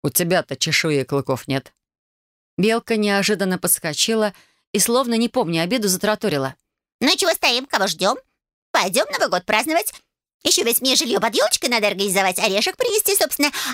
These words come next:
Speaker 2: А елочка у вас есть? Красивая? Мне нужно самую красивую».
Speaker 1: Тут я неожиданно очень пожалела, что не послушалась Лерея и не придушила ее еще в коробке. «Ты будешь жить под елкой?» — уточнила я, и белка кивнула. «А почему не на ветвях или в дупле?»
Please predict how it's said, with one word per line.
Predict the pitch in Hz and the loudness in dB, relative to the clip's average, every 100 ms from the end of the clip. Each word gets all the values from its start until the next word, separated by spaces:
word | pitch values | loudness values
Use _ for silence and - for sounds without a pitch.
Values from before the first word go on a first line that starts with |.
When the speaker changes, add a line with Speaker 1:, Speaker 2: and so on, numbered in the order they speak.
| - | -2
Speaker 2:
А | 254 | -2
елочка | 240 226 202 - | 0 0 0 0
у | 262 | 0
вас | 311 | 0
есть? | - - - - | -4 -6 -12 -2
Красивая? | - 202 - 605 381 - 285 | 0 0 0 2 0 -2 -2
Мне | 247 226 | 0 2
нужно | 208 214 | 0 0
самую | - 175 339 466 | 2 2 0 0
красивую». | 466 - - 190 180 185 _ _ _ _ _ - | 0 0 0 2 0 -2 _ _ _ _ _ -4
Speaker 1:
Тут | 262 | 0
я | 226 220 | 2 2
неожиданно | 220 208 220 196 190 | 2 2 0 0 0
очень | 190 190 185 | 0 0 0
пожалела, | 185 175 190 151 | -2 0 0 0
что | - 160 | 0 0
не | 147 | 0
послушалась | 160 - 156 143 139 | -2 -2 -2 0 0
Лерея | 151 147 202 147 - _ | 2 2 0 -2 -8 _
и | 196 | -2
не | 196 | 0
придушила | 220 180 214 269 254 | 0 0 0 0 0
ее | 165 | 0
еще | - | 0
в | 196 | -2
коробке. | - 190 135 - - - _ _ _ _ _ _ | -2 -2 -4 -8 -12 -14 _ _ _ _ _ _
«Ты | - | -2
будешь | 190 202 220 | 0 2 2
жить | 226 - | 0 -2
под | 220 | -2
елкой?» — | 214 262 359 220 147 _ _ _ | 0 0 -2 -6 -10 _ _ _
уточнила | - 190 185 - 190 180 | -4 0 0 2 0 2
я, | 185 190 | 2 2
и | |
белка | 165 185 202 | 2 0 -2
кивнула. | 196 175 151 131 143 _ _ _ _ _ | -2 0 0 -2 -6 _ _ _ _ _
«А | 247 | -4
почему | 226 240 277 294 | -2 0 2 2
не | 269 | 2
на | 240 | 2
ветвях | 226 - 208 220 | 0 0 -2 0
или | 214 | 0
в | 180 | 0
дупле?» | 175 180 170 208 | -2 0 0 -2